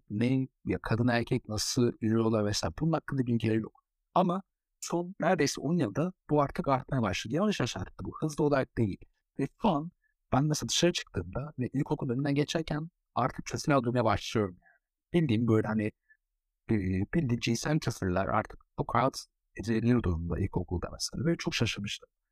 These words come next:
Lise de zaten var ama ilkokulda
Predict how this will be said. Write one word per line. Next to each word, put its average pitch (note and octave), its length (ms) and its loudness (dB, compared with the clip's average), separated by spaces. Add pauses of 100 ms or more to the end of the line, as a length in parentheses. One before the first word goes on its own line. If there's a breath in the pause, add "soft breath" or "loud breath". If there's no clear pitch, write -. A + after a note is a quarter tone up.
(180)
Lise F3 360 0 (400)
de D3 80 4
zaten B2+ 440 2 (180)
var D3 200 0 (300)
ama F#3 240 2
ilkokulda D#3 500 -2